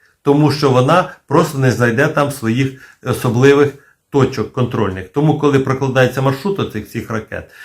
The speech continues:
спеціально ви-, вибираються контрольні точки характерні, на яких могла б хорошо спрацювати система ТЕРКОМ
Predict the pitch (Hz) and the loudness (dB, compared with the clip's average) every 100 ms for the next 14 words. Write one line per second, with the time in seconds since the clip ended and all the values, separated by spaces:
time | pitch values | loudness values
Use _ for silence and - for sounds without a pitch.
0 | - - - 120 185 170 135 120 107 127 | -20 -20 -10 -6 0 2 2 2 2 2
1 | 131 123 113 120 120 123 127 117 110 110 | 4 4 2 -2 -2 0 2 2 2 2
2 | 190 196 196 151 170 165 - 165 151 135 | 0 -2 -2 -4 -4 -4 -4 -6 -2 -2
3 | 117 113 131 131 123 123 113 101 - - | -2 -4 -6 -6 -2 0 0 -2 -4 -18
4 | - - 127 - 123 - 120 131 120 107 | -14 -4 -4 -2 -4 -2 -4 0 -2 -2
5 | 107 104 104 131 113 107 113 110 180 175 | -4 -8 -6 -2 -2 -2 -4 -4 -4 -6